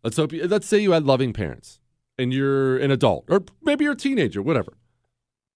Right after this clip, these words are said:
And you have all these great memories of your parents, and here's how you were raised, and here are your vacations, here were the values you took. You, your dad took you fishing, your mom dusting you off when you fell off your bike. You know, you have all these,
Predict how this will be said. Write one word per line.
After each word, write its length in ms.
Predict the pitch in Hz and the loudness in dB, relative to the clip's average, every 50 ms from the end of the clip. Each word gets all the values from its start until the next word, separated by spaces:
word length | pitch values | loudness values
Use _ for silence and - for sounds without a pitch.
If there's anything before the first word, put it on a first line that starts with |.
| _ _ _ - | _ _ _ -2
And 180 | 170 175 160 156 | -2 0 0 0
you 300 | 196 202 208 214 208 185 | 0 0 0 0 0 0
have 240 | 151 170 156 123 | 2 2 2 2
all 200 | 147 156 175 190 | 2 2 2 2
these 260 | 196 185 196 170 135 - | 2 0 -2 -4 -4 -2
great 260 | - 160 160 160 160 | -2 0 0 0 0
memories 420 | 151 147 139 131 123 120 110 92 | -2 -2 -2 0 0 -2 -2 -2
of 140 | 110 101 90 | -2 -4 -4
your 80 | 90 92 | -6 -8
parents, 680 | - - 120 117 117 117 123 120 - - - - - _ _ _ _ _ _ _ _ _ _ _ _ _ _ _ | -6 -4 -2 -2 -2 -2 -4 -6 -10 -16 -20 -20 -20 _ _ _ _ _ _ _ _ _ _ _ _ _ _ _
and 440 | - 95 87 82 78 73 71 71 - _ _ _ _ _ _ _ _ | -10 -8 -8 -8 -8 -10 -12 -14 -16 _ _ _ _ _ _ _ _
here's 220 | - 147 147 120 - | 2 2 2 2 2
how 100 | 127 107 | 0 0
you 200 | 101 98 95 82 | 2 0 0 -2
were 100 | 87 82 | -2 -2
raised, 600 | 78 104 147 151 143 135 131 123 110 95 - 104 | 0 2 2 2 2 0 0 -2 -4 -6 -6 -8
and 100 | 98 85 | -6 -4
here 140 | 101 131 127 | -4 -2 -2
are 60 | 110 | -2
your 160 | 98 87 90 | -4 -6 -6
vacations, 720 | 85 113 113 104 - - 160 160 156 - - 131 120 - - | -4 -4 -6 -4 -4 -2 -2 -2 -2 -2 -4 -8 -10 -8 -8
here 100 | 165 160 | -8 -6
were 80 | 143 | -6
the 100 | 110 117 | -6 -8
values 640 | 87 - 120 131 143 143 135 120 117 110 107 92 - | -6 -2 0 0 0 0 0 -2 -2 -4 -4 -4 -4
you 100 | 110 101 | -4 -4
took. 280 | - - 113 104 - 196 | -2 -2 -4 -4 -2 -4
You, 100 | 214 190 | -4 -2
your 120 | 170 190 | -2 -2
dad 400 | 165 - - 170 170 165 160 160 | -2 -2 -2 0 0 0 -2 -2
took 200 | - 175 165 165 | -4 -4 -6 -4
you 120 | - 165 160 | -6 -8 -8
fishing, 440 | - - 185 180 175 - 165 139 107 | -4 -4 -4 -4 -2 -4 -6 -6 -4
your 160 | 117 151 160 | -4 -4 -4
mom 460 | 143 139 143 143 147 147 143 139 135 | -2 -2 -2 0 0 0 0 0 0
dusting 420 | 131 - 160 156 - - - 151 | 0 2 2 2 2 0 -2 0
you 120 | 143 143 143 | 2 2 2
off 240 | 139 143 135 - - | 2 2 2 0 -4
when 100 | 131 135 | -4 -4
you 80 | 135 | -4
fell 260 | 131 - 143 135 127 | -4 -2 -4 -2 -2
off 220 | 127 120 117 - - | 0 -2 -2 -2 -4
your 80 | 123 | -4
bike. 220 | 104 - 135 127 - | -2 -2 -2 -2 -2
You 80 | 156 | -2
know, 60 | 147 151 | -2 -2
you 160 | 156 160 165 | -2 0 0
have 100 | 156 156 | 0 0
all 80 | 175 | 0
these, 180 | 170 180 170 - | -2 -2 -4 -6